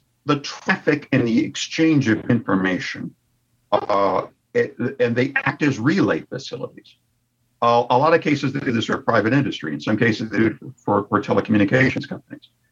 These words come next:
In many cases, it, it's, it's like I said, for, for, for cities and municipalities. But these data centers are, are often in,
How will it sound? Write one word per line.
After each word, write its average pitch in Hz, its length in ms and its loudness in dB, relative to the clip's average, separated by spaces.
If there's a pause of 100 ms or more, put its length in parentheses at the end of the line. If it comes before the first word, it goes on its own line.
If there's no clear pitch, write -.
(260)
In 120 160 4
many 170 220 6
cases, 113 460 -2
it, 110 340 0
it's, - 460 -4
it's 104 180 -2
like 101 160 2
I - 160 -2
said, - 220 2
for, - 320 -4
for, 98 400 2
for 98 100 2
cities 98 380 2
and - 160 -2
municipalities. - 680 -2 (880)
But 147 160 0
these 139 200 2
data 220 240 4
centers 131 520 0 (120)
are, 107 420 2
are 101 360 2
often 117 600 0
in, 98 420 -2